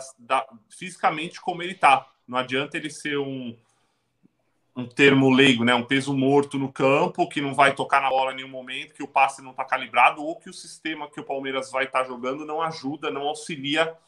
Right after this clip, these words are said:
a ele desempenhar um bom papel. Mas em, em termos de experiência, sim, com certeza ajuda e sabe o que tá fazendo ali dentro, até porque, é, não fica muito com,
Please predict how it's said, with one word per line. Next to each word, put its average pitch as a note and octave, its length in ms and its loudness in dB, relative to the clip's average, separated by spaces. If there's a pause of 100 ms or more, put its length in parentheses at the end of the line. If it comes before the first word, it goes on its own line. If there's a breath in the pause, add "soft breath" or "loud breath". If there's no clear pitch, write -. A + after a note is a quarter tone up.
(160)
a B2 120 2
ele C3+ 160 0
desempenhar C3+ 540 -6
um C3+ 100 -2
bom C#3 160 -4
papel. B2+ 480 2 (380)
Mas A#2 380 4
em, C3 340 -4
em A#2+ 280 -2
termos C3+ 560 0
de B2 180 -2
experiência, B2 760 -2
sim, D3 320 -4
com C3 220 -4
certeza B2+ 580 2
ajuda B2+ 600 6
e B2 340 0
sabe B2 280 2
o - 20 -14
que - 80 -20
tá B2 80 -2
fazendo A#2 340 -4
ali A#2+ 140 -6
dentro, A2+ 320 -4
até B2 160 -2
porque, - 420 -4 (460)
é, A2 100 0
não C3 180 0
fica C#3 300 0
muito C3+ 400 -4
com, B2+ 400 -4